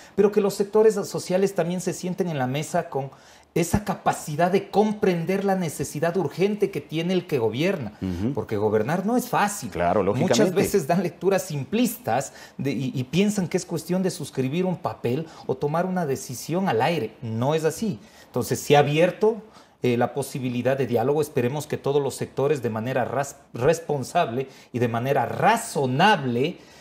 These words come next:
Speaker 1: estén dispuestos a ceder, porque la construcción de un país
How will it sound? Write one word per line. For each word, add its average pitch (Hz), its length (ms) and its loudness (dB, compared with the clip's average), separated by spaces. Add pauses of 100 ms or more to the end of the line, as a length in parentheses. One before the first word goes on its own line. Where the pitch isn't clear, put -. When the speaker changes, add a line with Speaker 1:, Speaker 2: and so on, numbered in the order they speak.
(120)
Speaker 1:
estén 160 380 0
dispuestos 202 840 0
a 135 100 -2
ceder, 107 400 0 (240)
porque 147 220 4
la 151 140 2
construcción 175 560 -2
de 196 40 0
un 185 100 -2
país 185 420 -2